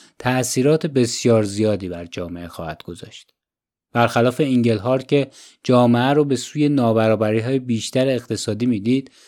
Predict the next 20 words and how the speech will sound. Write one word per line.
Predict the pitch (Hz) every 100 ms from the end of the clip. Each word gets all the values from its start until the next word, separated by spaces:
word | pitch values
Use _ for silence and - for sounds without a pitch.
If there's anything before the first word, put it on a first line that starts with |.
| _ -
و | 117
مداخلهٔ | 117 120 117 110 - 117 139
دولت | 139 123 113 123 127
رو | - 120
برای | 113 113
جلوگیری | 120 117 110 104 107 113
از | 127 117
این | 127
تمرکزگرایی | 127 110 104 - 104 101 98 98 110
در | 113 98
هوش | 107 117
مصنوعی | 120 107 98 - 107
لازم | 107 104 98 113 117
می‌دونست، | 95 90 101 131 - - _ _ _ _
تافلر | - 120 120 143 147 - - - -
دید | 135 147
مثبتی | 165 147 117 - - 110 98
به | 87
آینده | 82 82 78 80
داشت. | 151 - - -